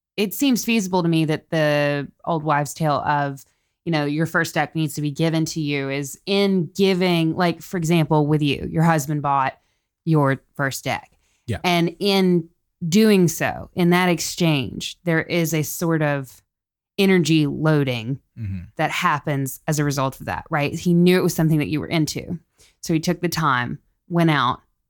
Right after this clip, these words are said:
Speaker 1: found a deck that spoke to him in some way or another, 'cause he wouldn't have bought it otherwise.
Speaker 2: Mm-hmm.
Speaker 1: Gave it to you, and in that exchange, bestowed it with a certain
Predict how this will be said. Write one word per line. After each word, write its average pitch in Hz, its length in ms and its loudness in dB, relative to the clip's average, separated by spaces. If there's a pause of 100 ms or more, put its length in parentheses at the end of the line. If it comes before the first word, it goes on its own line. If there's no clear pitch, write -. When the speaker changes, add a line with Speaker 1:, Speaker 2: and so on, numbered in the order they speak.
(180)
Speaker 1:
found 175 400 2
a - 20 0
deck 156 280 0
that - 120 -4
spoke 165 340 -2
to 170 80 -4
him 160 200 2
in 147 100 0
some 156 300 2
way 127 320 -2
or 147 80 -2
another, 139 240 -4
'cause 156 160 -4
he 147 60 -4
wouldn't 139 180 -4
have 143 80 -6
bought 131 200 -2
it 123 100 -8
otherwise. - 500 -10
Speaker 2:
Mm-hmm. 101 360 -6 (380)
Speaker 1:
Gave 196 360 2
it 190 220 -2
to - 140 -4
you, 143 460 0
and 160 160 0
in 165 380 2
that 165 420 2
exchange, 165 1120 0
bestowed 190 680 0
it 170 180 0
with 160 160 2
a 160 60 2
certain 143 840 -2